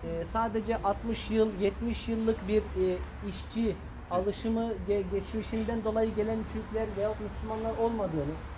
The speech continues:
bin sekiz yüz altmış altıdan beri buraya Müslümanların var olduğunu, burada yaşadıklarını ve mezar taşlarında da okuyabileceğiniz gibi bin sekiz yüzlerde gömülenler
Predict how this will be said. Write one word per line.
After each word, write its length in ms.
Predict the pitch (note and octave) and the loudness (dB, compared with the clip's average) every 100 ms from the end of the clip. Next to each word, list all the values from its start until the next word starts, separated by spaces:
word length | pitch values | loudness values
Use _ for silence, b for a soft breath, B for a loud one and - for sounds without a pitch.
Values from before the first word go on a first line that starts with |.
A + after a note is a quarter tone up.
| - | -4
bin 120 | A3+ | -4
sekiz 320 | A#3+ A#3 A3+ A3+ | -2 -2 -2 0
yüz 100 | A#3 | 0
altmış 340 | A3+ A3+ A3 | 0 -2 0
altıdan 360 | A3 A3 A#3+ A3 | 0 0 0 2
beri 220 | G#3+ G3+ | 0 0
buraya 200 | G#3 A3 | 0 0
Müslümanların 720 | G#3+ - G#3+ G#3 G3+ G#3 G3+ | 0 -2 -2 0 0 0 2
var 220 | F#3 G3 | 4 4
olduğunu, 420 | G#3+ F3+ D3+ C#3 D3+ - - - F3+ | 2 2 2 0 -2 -6 -8 -6 0
burada 180 | A3 A3+ | 2 4
yaşadıklarını 680 | G#3+ G#3+ G3+ G3+ F3 E3+ E3+ | 2 0 -2 -2 -2 -2 2
ve 80 | G3+ | 4
mezar 360 | G3 G#3+ A3 | 6 6 4
taşlarında 460 | G#3+ G3 G#3+ G#3 G#3 | 2 0 0 0 0
da 40 | |
okuyabileceğiniz 680 | G#3 - G3 G3+ F#3+ G#3 G3 | 0 0 -2 -2 0 0 0
gibi 340 | - F#3+ G3 | 0 0 0
bin 40 | G3 | 0
sekiz 340 | - G3+ G#3 G3 | 0 0 0 0
yüzlerde 420 | F#3+ F#3+ F#3+ F#3 - - - | 2 2 2 2 2 2 2
gömülenler 560 | F3+ F#3+ G3 F#3+ F#3+ | 2 4 4 4 4